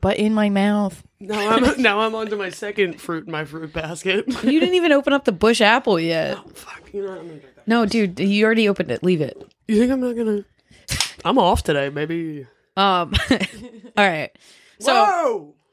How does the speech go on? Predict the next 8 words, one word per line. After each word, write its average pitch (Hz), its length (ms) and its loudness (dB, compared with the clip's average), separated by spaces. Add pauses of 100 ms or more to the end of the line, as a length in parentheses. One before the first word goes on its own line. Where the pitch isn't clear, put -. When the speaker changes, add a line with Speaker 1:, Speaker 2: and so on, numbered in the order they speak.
(1500)
Speaker 3:
yeah. 262 380 -4
Speaker 1:
How - 100 2
about 339 220 4
them 359 180 4
apples? 370 440 2
Speaker 3:
It's 254 280 0
fucking 302 580 0
good. 233 560 -2